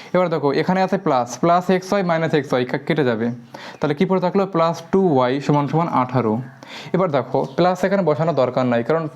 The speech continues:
বসাতে হয় না সামনে, ওয়াইয়ের সঙ্গে দুই গুণ অবস্থায় আছে, তাই দুই এই পাশে গেলে কী হয়ে যাবে? ভাগ হয়ে যাবে, তাহলে বা ওয়াই সমান সমান আঠারো বাই দুই ভাগ করলে কত হবে? নাইন। অতএব ওয়াই সমান সমান কত হবে? নাইন। তারা বলো প্রস্থ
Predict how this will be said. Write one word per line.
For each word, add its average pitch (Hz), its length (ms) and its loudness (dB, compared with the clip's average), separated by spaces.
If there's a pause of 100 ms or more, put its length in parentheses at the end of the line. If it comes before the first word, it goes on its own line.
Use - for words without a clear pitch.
(540)
বসাতে 143 380 0
হয় 151 180 2
না 120 60 0 (100)
সামনে, 120 260 2 (520)
ওয়াইয়ের 165 260 2
সঙ্গে 190 200 2 (120)
দুই 196 100 4 (100)
গুণ 180 120 2
অবস্থায় 147 460 2
আছে, - 240 -6
তাই 127 120 4 (100)
দুই 165 180 4
এই 185 80 4
পাশে 180 180 0
গেলে 180 160 2
কী 202 80 0
হয়ে 160 160 4
যাবে? 131 100 4
ভাগ 135 280 0
হয়ে 160 140 2
যাবে, 156 140 0 (400)
তাহলে 156 180 2 (100)
বা 135 100 4 (180)
ওয়াই 147 220 2
সমান 165 220 4
সমান 170 260 2 (380)
আঠারো 147 320 0
বাই 143 160 2
দুই 139 320 2 (420)
ভাগ 123 120 0
করলে 175 220 0
কত 180 100 -2
হবে? 131 200 2 (140)
নাইন। 113 240 0 (180)
অতএব 139 260 0
ওয়াই 151 200 2
সমান 160 240 2
সমান 175 200 0
কত 180 120 -2
হবে? 139 240 0 (540)
নাইন। 120 220 0 (360)
তারা 156 160 4
বলো 147 120 0
প্রস্থ 170 260 0